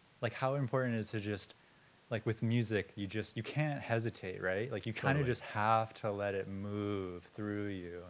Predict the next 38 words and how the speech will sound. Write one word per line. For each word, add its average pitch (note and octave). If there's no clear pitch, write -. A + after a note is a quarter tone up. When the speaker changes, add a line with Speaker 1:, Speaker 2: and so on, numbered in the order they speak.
Speaker 1:
yeah? G2+
Speaker 2:
Mm-hmm. G#2
Yes. A#2
Particularly E3
I've B2+
found A#2+
with G#2
songwriting F2+
is F#2
that F#2+
there, F#2
there's G2+
almost, A#2
like, F2+
this, F2+
um, D#2+
thank F2+
you. D#2
There's F#2
almost A2
this -
kind A2+
of F2
feeling D#3+
that B2
I'll C#3
get C#3+
sometimes. E3+
And B2
I've, A#2+
I've A2+
learned C3+
to B2
know, G#2+
like, G2+
oh, G#2
there's, A2
like, G#2+